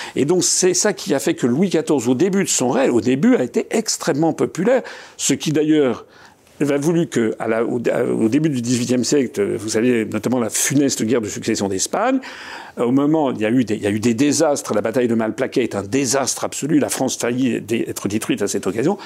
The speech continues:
la, la, le, le, le, le, le peuple français fait corps derrière son, derrière son chef d'État. En revanche, ce que les Français ne supportent pas,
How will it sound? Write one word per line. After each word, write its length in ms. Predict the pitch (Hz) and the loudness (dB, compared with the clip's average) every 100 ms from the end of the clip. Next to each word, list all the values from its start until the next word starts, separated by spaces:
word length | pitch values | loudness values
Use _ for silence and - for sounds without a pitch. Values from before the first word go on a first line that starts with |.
| - - - | -14 -16 -6
la, 220 | - 117 - | -2 0 0
la, 200 | 113 120 | -2 0
le, 200 | 127 127 | 0 0
le, 220 | 113 117 | 2 0
le, 180 | 135 110 - - | 0 0 -2 -4
le, 180 | 117 107 | 0 0
le 120 | 104 | 0
peuple 340 | 247 233 151 | 0 0 0
français 380 | 131 131 113 180 | 0 0 0 0
fait 160 | - - | 0 -4
corps 340 | - 226 117 | 0 -2 0
derrière 340 | 104 104 104 - | -4 -4 -6 -6
son, 280 | - 104 | -6 -6
derrière 320 | 113 113 113 - | -2 0 0 0
son 120 | 110 | -2
chef 220 | - 101 | -2 -2
d'État. 320 | 98 - - - - - - - - | -6 -10 -12 -16 -20 -20 -20 -12 -2
En 160 | 107 | 0
revanche, 600 | 131 175 160 110 - - - - - - | 2 2 2 0 -2 -6 -12 -20 -20 -8
ce 160 | - - | -4 -2
que 100 | 156 | 0
les 120 | 139 | 0
Français 320 | - 131 123 | 0 0 2
ne 80 | 117 | 2
supportent 560 | - 151 123 101 - 95 | 2 0 0 -4 -4 -4
pas, 300 | 98 - | -4 -8